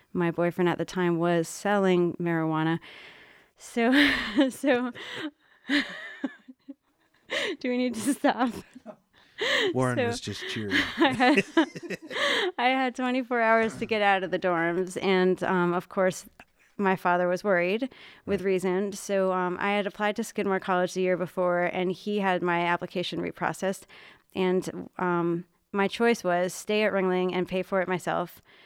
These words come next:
Speaker 1: uh, which was very expensive as a
Speaker 2: Right.
Speaker 1: private school, or go to Skidmore, get a degree from a quote-unquote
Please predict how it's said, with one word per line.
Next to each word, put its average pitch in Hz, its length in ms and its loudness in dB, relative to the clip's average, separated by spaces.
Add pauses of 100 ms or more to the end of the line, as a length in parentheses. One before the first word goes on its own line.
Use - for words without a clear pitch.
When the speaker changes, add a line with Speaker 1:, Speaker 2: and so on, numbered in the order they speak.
(220)
Speaker 1:
uh, 170 220 -2
which 190 260 0
was 190 140 0
very 185 260 2
expensive 175 720 -2
as 175 200 -4
a 190 80 0
Speaker 2:
Right. - 60 -8
Speaker 1:
private 175 320 -2
school, 180 540 -2 (440)
or 208 240 2
go 240 220 4
to 247 80 2
Skidmore, 185 720 0 (100)
get 208 200 0
a 226 100 0
degree 196 420 -2
from 185 460 -2
a 175 460 -2
quote-unquote 185 920 0